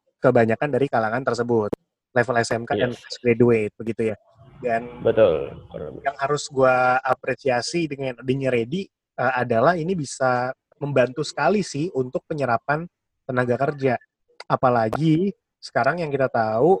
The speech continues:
Speaker 1: kebutuhan pasar itu kan nggak cuma dari perusahaan-perusahaan besar, tapi ada juga level manufaktur dan U M K M.
Speaker 2: Iya,
Speaker 1: Jadi
Speaker 2: betul.
Speaker 1: si U M K M itu juga butuh loh cari tenaga kerja yang memiliki kualifikasi yang udah tinggal siap kerja gitu loh.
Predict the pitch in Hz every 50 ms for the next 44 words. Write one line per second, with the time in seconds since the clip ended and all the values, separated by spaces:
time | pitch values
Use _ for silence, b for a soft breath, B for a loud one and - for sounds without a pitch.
0 | - _ _ _ _ _ _ _ - - 131 131 135 - 147 131 131 131 135 131
1 | 135 131 123 120 - 143 131 139 139 135 - 170 170 208 214 208 175 135 110 -
2 | - 139 131 131 123 120 123 123 120 123 120 - - - 120 - 131 123 127 -
3 | 131 - - 135 123 120 123 131 - - 139 131 123 120 113 - 165 156 135 127
4 | 120 120 120 139 151 147 131 117 - 123 120 113 120 113 113 - - 160 _ -
5 | 160 147 139 135 123 139 135 139 139 143 - 170 170 170 - 139 135 139 143 -
6 | - _ _ _ _ _ _ 110 107 107 104 98 90 82 - - - - - 220
7 | 190 - - 143 147 147 143 147 147 - 143 139 143 147 147 - 220 196 190 151
8 | 131 135 131 127 - _ _ - 135 127 160 190 _ - 208 - - 135 143 143
9 | - - 127 131 156 170 - - 139 131 127 127 - - 127 120 117 139 175 165
10 | - 147 156 170 185 196 - 151 156 165 175 175 175 165 190 175 - 170 170 170
11 | - 180 - 165 160 - 226 240 240 220 185 156 143 147 143 143 - - 156 139
12 | 143 143 139 143 139 - - 143 - - 190 196 190 170 185 160 143 151 143 -
13 | 135 127 113